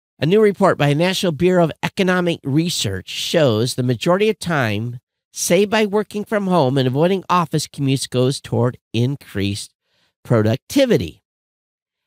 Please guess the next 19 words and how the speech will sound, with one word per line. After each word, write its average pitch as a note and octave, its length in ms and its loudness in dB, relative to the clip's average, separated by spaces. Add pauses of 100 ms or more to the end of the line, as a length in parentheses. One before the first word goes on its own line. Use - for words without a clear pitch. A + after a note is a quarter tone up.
(240)
And D3+ 640 0 (220)
I A3+ 1500 -2 (760)
was A3+ 340 -2
hesitant G#3 760 0 (140)
to D#3+ 560 4
believe C3 920 2
this, - 520 -8
to G2+ 80 -4
be G2 240 -4
quite G#2 300 -4 (120)
frank. G2 540 -6 (960)
And F3+ 120 -2
I'm G#3 120 0
reading F#3+ 260 0
through F#3 280 2
this. B2 340 0
It - 100 -10
says, D3 480 0 (100)
"On C#3+ 140 0